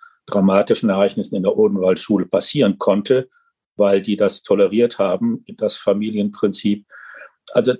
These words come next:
das ist bei ganz vielen dieser Einrichtungen so, dass sie sich abschotten gegen Kritik von außen, dass sie die Zugehörigkeit in gewisser Weise wie ein Glaubensbekenntnis praktizieren, dass man am Eintritt, äh, in das Haus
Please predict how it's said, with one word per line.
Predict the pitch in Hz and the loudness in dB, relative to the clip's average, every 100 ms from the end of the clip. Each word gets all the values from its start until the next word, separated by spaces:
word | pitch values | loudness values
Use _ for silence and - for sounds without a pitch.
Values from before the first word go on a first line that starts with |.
| _ - | _ -8
das | - 143 | -4 -2
ist | 143 | 0
bei | - 113 | 2 2
ganz | 113 117 | 2 0
vielen | - 131 117 | -2 0 2
dieser | 107 110 104 | 0 0 2
Einrichtungen | 113 117 113 117 107 104 | 2 2 0 -2 -2 -2
so, | 104 113 113 | 2 2 4
dass | 113 - | 2 0
sie | 113 | -4
sich | 101 - | -6 -6
abschotten | - - - - 127 120 135 | -4 -4 -2 -2 0 -2 -2
gegen | - 107 107 | -4 -2 -2
Kritik | - - 110 - | -2 -2 -4 0
von | 104 95 | -2 0
außen, | 107 123 123 127 113 | 2 2 2 0 2
dass | 107 - | 0 0
sie | 101 92 _ _ _ - | -6 -6 _ _ _ -10
die | - | -10
Zugehörigkeit | - 120 113 104 104 104 - 104 98 - - _ _ _ _ _ | -2 0 2 2 2 0 -2 0 2 0 -10 _ _ _ _ _
in | 220 | -2
gewisser | 107 104 131 120 | 0 0 2 0
Weise | 110 107 107 107 98 | 2 2 2 -2 -4
wie | - | -4
ein | 95 98 | -2 0
Glaubensbekenntnis | 104 120 123 - - - 98 - - - | 2 4 2 -4 -6 -2 -2 -2 -8 -8
praktizieren, | - 104 - - - - 113 113 120 127 - - - _ | -8 -8 -8 -8 -4 0 4 4 2 -2 -12 -20 -20 _
dass | 104 - | -4 2
man | 104 107 | 2 2
am | 107 - | -2 -2
Eintritt, | - 110 117 - 113 - | -2 0 2 0 -2 0
äh, | 110 101 104 - | 2 2 0 -4
in | 117 - 110 | -12 -6 0
das | 110 104 - | 0 0 2
Haus | 98 101 - | 0 0 -6